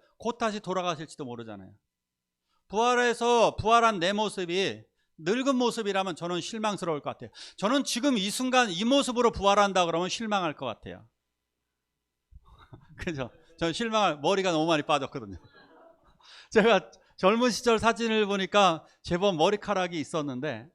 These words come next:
머리가 성성성성 빠져 있습니다. 아, 이 상태로 부활을 하면은 좀 서글플 것 같아요. 자, 그런데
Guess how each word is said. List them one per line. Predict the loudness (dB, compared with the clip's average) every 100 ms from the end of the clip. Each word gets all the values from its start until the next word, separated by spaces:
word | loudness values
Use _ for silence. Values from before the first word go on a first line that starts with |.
| _ _
머리가 | 4 6 6 4
성성성성 | 2 0 0 0 -2 -2 0
빠져 | 2 2 -2
있습니다. | -4 -8 -14 -14 -20 _ _ _ -6
아, | -4
이 | 0
상태로 | 2 2 4 6 6 4
부활을 | 4 6 6 4
하면은 | 2 -2 -4 -4 -8 _ _ _ _ _ _
좀 | -16
서글플 | -10 -8 -8 -10 -14
것 | -12
같아요. | -14 -16 -18 -20 _ _ _ _ _ _ _
자, | -8
그런데 | -4 0 0 0 -4